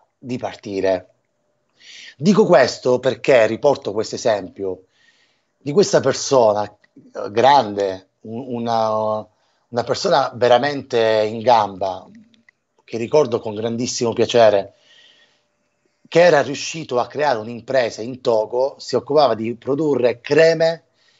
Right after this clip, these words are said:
e prodotti cosmetici a partire dalla bava di lumaca.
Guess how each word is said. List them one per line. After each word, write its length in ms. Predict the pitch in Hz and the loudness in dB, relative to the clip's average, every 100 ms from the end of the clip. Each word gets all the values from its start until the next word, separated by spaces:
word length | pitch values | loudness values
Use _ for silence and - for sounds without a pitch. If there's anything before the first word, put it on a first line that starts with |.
| _ | _
e 140 | 117 | -6
prodotti 500 | 117 131 143 143 117 | 0 2 4 2 -2
cosmetici 1000 | - 110 127 117 107 113 95 - 131 135 _ _ | -6 -6 0 0 0 -4 -6 -2 -2 -4 _ _
a 140 | - 120 | -2 0
partire 440 | - 165 - 120 | 0 -2 0 0
dalla 240 | 117 123 135 | 2 4 4
bava 340 | 120 110 110 | 4 2 0
di 100 | 107 | -10
lumaca. 480 | 104 95 85 - | -14 -16 -20 -20